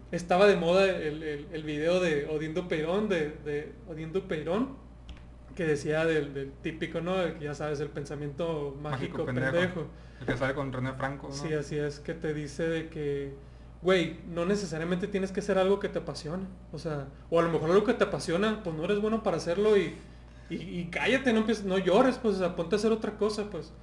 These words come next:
Speaker 1: Entonces yo dije, a ver, ¿qué me apasiona? Y yo, en mi mente venía, me venían flashback yo conduciendo un jet ski. Un jet ski en la playa en San Carlos, ahí a toda velocidad. Y dije, a ver, a mí me encanta hacer eso,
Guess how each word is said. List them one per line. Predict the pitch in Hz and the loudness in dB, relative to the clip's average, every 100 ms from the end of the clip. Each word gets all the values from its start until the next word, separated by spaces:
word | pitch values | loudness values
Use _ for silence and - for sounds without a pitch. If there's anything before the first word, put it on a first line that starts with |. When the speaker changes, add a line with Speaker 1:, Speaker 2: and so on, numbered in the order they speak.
| - - - - | -20 -20 -18 -8
Speaker 1:
Entonces | 175 190 190 196 | -4 0 6 8
yo | |
dije, | 185 180 | 8 2
a | 151 | -4
ver, | 139 - - - | -6 -10 -14 -4
¿qué | 190 | 0
me | |
apasiona? | 190 180 175 143 131 - - - - - | 2 2 0 -4 -6 -12 -16 -18 -10 2
Y | |
yo, | 160 | 4
en | 160 160 185 170 | 4 2 2 0
mi | 160 | 4
mente | 190 214 202 | 4 6 6
venía, | 160 156 160 170 170 - - - | 4 0 0 -2 -2 -10 -18 -8
me | 175 175 | 2 4
venían | 165 165 180 | 4 4 4
flashback | 180 170 170 180 180 - - - | 4 4 4 2 2 -6 -16 -2
yo | 147 170 | 4 6
conduciendo | 208 185 165 165 175 | 6 4 2 0 2
un | |
jet | 156 180 | 2 0
ski. | - 165 - - - - - - - - | -2 -10 -10 -16 -18 -20 -20 -20 -18 -8
Un | 160 | 0
jet | 165 175 | 2 2
ski | 190 | 4
en | 202 | 4
la | 170 | 4
playa | 170 156 185 | 2 4 4
en | 190 | 2
San | 170 143 | -2 -2
Carlos, | 165 175 185 180 | -2 2 2 2
ahí | 156 165 | 2 2
a | 175 180 | 2 4
toda | 185 | 4
velocidad. | 185 165 147 156 208 - - - - - - | 4 2 0 0 0 -2 -6 -8 -10 -18 -8
Y | 170 | 0
dije, | 190 180 156 - - - | 2 2 -2 -4 -10 -8
a | 151 | -2
ver, | 151 | 0
a | |
mí | 160 | 4
me | 208 | 4
encanta | 214 220 233 | 6 4 4
hacer | 247 247 | 6 8
eso, | 277 294 302 | 6 4 -4